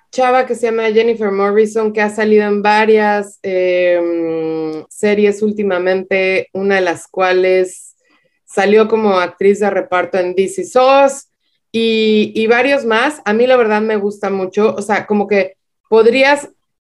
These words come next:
no necesitar ver todos los capítulos uno detrás de otro, sino de repente ver uno nada más para ver qué pasa en ese capítulo.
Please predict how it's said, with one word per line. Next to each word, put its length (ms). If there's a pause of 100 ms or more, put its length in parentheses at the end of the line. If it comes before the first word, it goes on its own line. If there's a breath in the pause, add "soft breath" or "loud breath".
no 220
necesitar 880 (960)
ver 320
todos 140
los 200
capítulos 640
uno 160
detrás 440
de 160
otro, 380
sino 360
de 100
repente 440
ver 220
uno 360
nada 220
más 220
para 220
ver 180
qué 140
pasa 340
en 80
ese 160
capítulo. 540